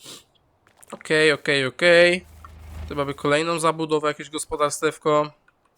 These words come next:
Fajnie, tutaj pan Hedzio sobie siedzi. Mm, jedynym minusem dla mnie trochę tej mapy jest, że ona jest strasznie płaska, ale mówię, no, jest to, mm, mimo wszystko konsekwencja tego, że jest to mapa z Reala, więc, a mapy z Reala, no, z reguły są,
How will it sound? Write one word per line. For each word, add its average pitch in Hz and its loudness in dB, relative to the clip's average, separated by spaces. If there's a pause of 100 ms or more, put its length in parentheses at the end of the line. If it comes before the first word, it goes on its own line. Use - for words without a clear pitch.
(420)
Fajnie, 147 2
tutaj 151 -6
pan 139 -6
Hedzio 147 -4
sobie 147 -10
siedzi. 135 -8 (880)
Mm, 156 -6
jedynym 285 -2
minusem 247 -2
dla 185 6
mnie 180 0
trochę 202 0
tej 196 -6
mapy 202 2
jest, 196 4
że 196 0
ona 208 2
jest 190 2
strasznie 214 4
płaska, 160 4
ale 180 6
mówię, 151 -2
no, 175 4 (460)
jest 175 -2
to, 190 10
mm, 175 -6
mimo 175 -2
wszystko 170 -2 (380)
konsekwencja 170 -4
tego, 160 -4
że 151 -2
jest 151 -4
to 165 -6
mapa 151 -2
z 143 -8
Reala, 135 0
więc, 135 -14
a 165 0
mapy 160 2
z 143 -4
Reala, 151 4
no, 160 4
z 156 0
reguły 165 -2
są, 143 -8